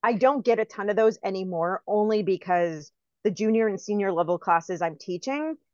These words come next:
I tend to have more where it's more like you're, I see the puzzle pieces going together as opposed to a light bulb going off. But those are always my favorite moments. I love hearing from my students when they graduate.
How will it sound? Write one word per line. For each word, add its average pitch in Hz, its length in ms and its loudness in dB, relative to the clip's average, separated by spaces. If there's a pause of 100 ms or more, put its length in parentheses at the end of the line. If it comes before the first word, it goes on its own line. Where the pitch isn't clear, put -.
(200)
I 196 100 6
tend 226 300 0
to 226 80 6
have 190 300 2
more 208 580 4
where 190 400 2 (100)
it's 220 180 0
more 220 200 2
like 196 180 0
you're, 196 160 0 (100)
I 202 140 0
see - 200 -12
the 185 100 -6
puzzle 214 340 0
pieces 294 340 -4
going 285 220 -4
together 262 340 2
as 190 160 0
opposed 185 260 -4
to 175 100 -4
a 165 40 -2
light 165 220 -2
bulb 240 260 2
going 277 260 -4
off. 294 180 -4 (920)
But 233 120 0
those 302 200 4
are 330 160 0 (220)
always 220 320 4
my 202 140 -4
favorite 196 360 -2
moments. 196 520 -4
I 202 100 0
love 208 480 0 (140)
hearing 214 300 -2
from 202 160 -8
my 190 120 -4
students 185 500 -6
when 185 140 -4
they 175 100 -2
graduate. 196 640 2